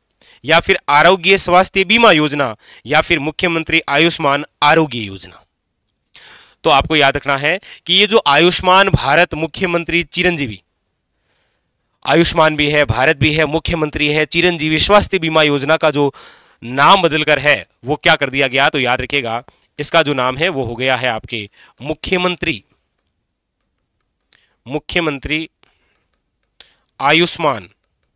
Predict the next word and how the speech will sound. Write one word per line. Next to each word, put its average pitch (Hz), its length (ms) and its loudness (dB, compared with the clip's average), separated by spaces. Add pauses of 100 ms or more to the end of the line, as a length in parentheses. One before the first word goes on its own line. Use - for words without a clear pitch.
(1600)
आरोग्य 135 560 -2